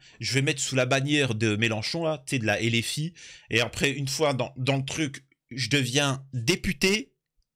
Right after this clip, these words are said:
Une fois que je suis député, je lance mon propre parti, tu vois. Euh, je vais, tu sais que le parti, ça va être quoi ?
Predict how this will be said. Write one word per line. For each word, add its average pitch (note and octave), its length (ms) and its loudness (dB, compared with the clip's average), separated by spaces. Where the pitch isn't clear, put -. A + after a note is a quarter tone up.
Une C#3+ 80 -2
fois F#3 140 0
que - 40 -2
je - 60 0
suis D3+ 80 -4
député, F3 440 0
je C3+ 120 -4
lance D3+ 200 0
mon B2 120 -2
propre G3+ 320 -2
parti, F3+ 560 -6
tu A#2+ 80 -6
vois. C3+ 320 0
Euh, G#2 1300 -2
je - 220 -6
vais, - 80 -8
tu - 160 -2
sais A#3+ 160 0
que D#3+ 100 -10
le D3+ 300 -2
parti, F3 240 0
ça - 80 2
va E3+ 60 4
être E3 100 -6
quoi ? B3 260 -2